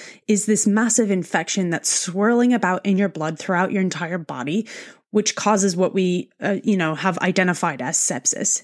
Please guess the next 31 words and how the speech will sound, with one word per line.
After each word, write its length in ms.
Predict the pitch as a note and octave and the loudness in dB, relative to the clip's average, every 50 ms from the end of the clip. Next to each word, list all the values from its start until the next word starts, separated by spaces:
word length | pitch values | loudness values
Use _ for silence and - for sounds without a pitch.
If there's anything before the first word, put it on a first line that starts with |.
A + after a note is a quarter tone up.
| _ - | _ 0
And 220 | G3 G#3 G#3 G#3+ | 2 4 4 4
really, 280 | A#3 D4+ E4+ E4+ D#4 C4+ | 4 4 4 4 2 4
that's 280 | G#3+ G#3+ G#3+ - - | 4 2 2 2 0
the 100 | - G#3+ | 0 2
release 300 | F#3+ G3 F3 F#3+ F#3 - | 2 2 2 2 0 0
of 80 | F#3+ D#3+ | 0 0
those 180 | F3 E3 E3 - | 0 0 0 0
endotoxins, 760 | - G#3+ G3 G3+ F#3+ - - - - - - G#3 G3 F#3 - | 0 0 2 2 0 -2 -4 -8 -6 -4 -2 0 0 0 0
like 160 | F#3 F3+ - - G#3 G#3 - - - - - - - - - _ | -2 -4 -6 -8 -16 -16 -16 -16 -16 -16 -16 -18 -18 -20 -20 _
from 220 | _ - G3+ F#3 F3+ | _ 0 0 2 2
bacteria 640 | F3+ E3+ - - - G#3 G3+ G3 F#3+ F#3+ F#3+ G3 - | 2 0 0 0 0 2 4 4 4 4 2 2 0
or 320 | G3+ F#3+ F3+ F3+ F3+ - - | 0 2 2 2 0 0 -2
viral 420 | F#3+ F#3+ E3 F3 F3 F#3 F3+ F3 | -2 0 2 4 4 4 4 2
or 120 | F3 E3 | 2 0
fungus 480 | D#3 - - G3 F#3+ G3 F#3 F3 - G3 | -2 -2 0 2 2 4 4 2 2 2
or 80 | F3+ D#3+ | 0 -2
parasitic 880 | - - G3 G3 F#3+ F3+ - - - F3 F#3 F#3+ G3+ - - - - _ _ _ _ _ | -2 0 0 0 2 2 0 0 0 0 -2 -2 -4 -6 -8 -12 -14 _ _ _ _ _
kind 200 | - - F#3 F3+ | -8 -4 -2 -2
of 80 | F3 - | -2 0
endotoxins 800 | - G3 F#3+ G3 F#3 - - - - - - - G3 G#3 G3+ - | 0 2 2 2 0 -2 -4 -6 -6 -4 -4 -2 -2 -2 -2 -2
that 160 | - G#3 - G#3+ | -2 -2 -2 0
release, 320 | G3 F3 F3+ E3+ - - | 0 0 0 0 -2 -2
causing 440 | - - - A3 A3 G3+ G3+ G#3 F#3+ | -2 0 2 2 2 4 4 2 2
that 140 | F3 - - | 0 0 -2
va-, 280 | F3+ F3 E3+ F3 - | 0 0 0 0 -2
vasodilation 800 | - F#3+ G3+ A3+ A#3 G3+ G#3 G#3 F#3+ F3 E3 E3 E3 D#3 - F#3 | -2 0 2 2 2 2 2 2 2 2 2 0 0 -2 -2 -2
and 100 | F3 D#3+ | -2 -4
pooling 300 | - - E3+ D#3 D#3 D#3 | -4 -6 -6 -6 -6 -6
of 80 | D3 D3 | -8 -8
the 80 | E3 | -6
blood. 360 | E3+ G3 A#3 A#3 - - G3+ | -2 0 2 2 2 0 -2